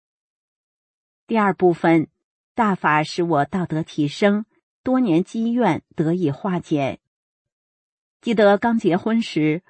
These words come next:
婆婆家很穷，哥儿四个都没房子，只能四家子的人都住在一块儿。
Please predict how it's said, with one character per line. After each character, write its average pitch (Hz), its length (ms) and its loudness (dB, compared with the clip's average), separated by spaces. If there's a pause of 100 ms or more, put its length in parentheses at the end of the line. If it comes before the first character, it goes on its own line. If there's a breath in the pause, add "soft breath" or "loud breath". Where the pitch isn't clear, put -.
(140)
婆 160 180 -2
婆 185 160 -2
家 196 240 -2
很 139 220 -4
穷， 160 440 -2 (500)
哥 220 140 0
儿 220 100 2
四 214 280 -2
个 156 220 0
都 190 120 0
没 160 180 2
房 147 340 -2
子， 170 260 0 (460)
只 190 160 2
能 180 180 2
四 214 240 -6
家 220 220 -4
子 208 100 0
的 165 160 0
人 151 320 -2 (100)
都 202 180 0
住 202 200 -2
在 147 160 -2
一 135 160 -6
块 - 240 -2
儿。 180 160 0